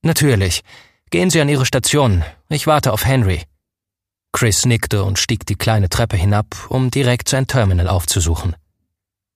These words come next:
Dort erledigte in dieser Schicht Jim Faraday seinen Dienst. „Tag, Jim“, begrüßte er den Kollegen. Jim war ein rundgesichtiger Mann von Mitte dreißig. Dessen Haar glänzte meist ungepflegt,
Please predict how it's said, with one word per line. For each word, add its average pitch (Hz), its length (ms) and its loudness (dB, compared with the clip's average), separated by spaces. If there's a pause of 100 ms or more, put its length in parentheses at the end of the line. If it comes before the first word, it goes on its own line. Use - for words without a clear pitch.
(160)
Dort 156 280 0
erledigte 131 480 -2
in 117 100 0
dieser 131 220 2
Schicht - 400 -4
Jim 135 260 2
Faraday 92 560 0
seinen 85 280 0
Dienst. 85 420 -2 (960)
„Tag, - 300 0
Jim“, 151 300 2 (680)
begrüßte 117 460 0
er 117 100 -2
den 131 140 -2
Kollegen. 101 460 0 (920)
Jim 135 320 2
war 107 120 2
ein 104 160 2
rundgesichtiger 98 840 0
Mann 98 220 2
von 95 200 -2
Mitte 92 220 0
dreißig. 90 580 -2 (800)
Dessen 117 300 0
Haar 127 180 2
glänzte 131 460 0
meist 104 320 -2
ungepflegt, 107 800 0